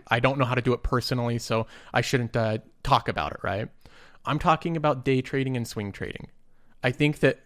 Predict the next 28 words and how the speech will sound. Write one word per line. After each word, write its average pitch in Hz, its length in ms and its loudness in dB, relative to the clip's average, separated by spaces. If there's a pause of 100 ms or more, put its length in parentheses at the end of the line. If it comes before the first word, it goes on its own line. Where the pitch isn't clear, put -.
(140)
most 135 360 0
people 117 520 -4 (180)
should 143 400 2
not 135 240 2
day 120 160 0
trade 113 380 -2
or - 80 -4
swing 92 260 -8
trade. - 300 -12 (440)
It 131 120 4
is 127 260 6
a 117 320 0 (140)
huge 156 320 2
waste 139 240 4
of 104 80 -8
time. 147 540 0 (100)
I 113 80 -4
think 123 180 -2
that 113 120 0
it - 40 -10
has 123 160 -2
potential 131 440 -4
to 113 60 -2
lose 113 220 0
a 113 40 -4
lot 110 180 0
of - 80 -10
money. 135 360 -2